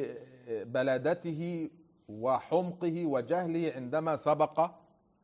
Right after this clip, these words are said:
الإمام، الذي ينبغي عليه أن يتابعه ولا يتحجر، ها، عند، آه، آه، آه، آه، آه، يعني ولا يتجاوز إلى السبق،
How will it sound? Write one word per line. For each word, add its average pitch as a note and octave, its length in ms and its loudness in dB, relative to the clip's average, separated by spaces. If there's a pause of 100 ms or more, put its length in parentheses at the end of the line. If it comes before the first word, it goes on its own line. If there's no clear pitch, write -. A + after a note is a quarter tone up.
الإمام، D3+ 580 0 (260)
الذي C#3 280 -2
ينبغي B2+ 360 -2
عليه B2 480 -6
أن A#2 160 -10
يتابعه A#2+ 460 -6
ولا C#3 420 0
يتحجر، E3 800 0 (540)
ها، C3+ 320 -6
عند، D3 440 -4
آه، D3+ 160 4
آه، - 20 -20 (400)
آه، A2+ 1400 -10
آه، - 20 -10
آه، A#2 40 -12 (160)
يعني A2 260 -6
ولا D3 380 4 (1300)
يتجاوز C#3+ 680 4
إلى C3+ 100 2
السبق، - 560 2